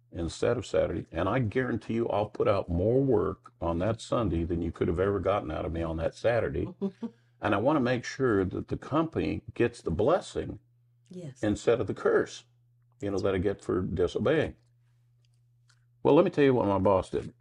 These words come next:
Speaker 1: Uh, my boss wrote a memo and commanded everybody else in the program, "Nobody works on that proposal on Saturday.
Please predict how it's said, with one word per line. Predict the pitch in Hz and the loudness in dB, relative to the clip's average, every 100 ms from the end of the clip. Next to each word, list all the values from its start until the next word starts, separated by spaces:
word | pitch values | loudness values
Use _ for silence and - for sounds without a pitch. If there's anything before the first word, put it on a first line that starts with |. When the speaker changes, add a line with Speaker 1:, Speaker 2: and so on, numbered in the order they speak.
| _ _ - | _ _ -8
Speaker 1:
Uh, | 101 87 | -2 0
my | 87 113 | 2 0
boss | 113 151 120 101 - | 2 2 2 0 -2
wrote | 67 95 120 | 0 2 4
a | |
memo | 113 110 104 85 87 - | 2 0 0 -2 -6 -4
and | 90 80 | -4 -4
commanded | - 85 104 123 104 85 80 | -4 -2 0 0 -2 -2 -2
everybody | - 107 139 127 117 | 2 4 4 0 0
else | 110 101 - | 2 2 0
in | 90 | -6
the | |
program, | 80 107 87 85 80 - | 2 2 4 0 -2 -2
"Nobody | 90 110 139 107 87 85 | 2 6 6 4 2 2
works | 98 95 - | 2 0 -4
on | 90 | -4
that | 85 - | -4 -4
proposal | 113 - 117 95 80 - | -6 0 0 0 -4 -4
on | 82 85 | -4 -4
Saturday. | - - 98 101 113 | -2 -2 0 -2 -4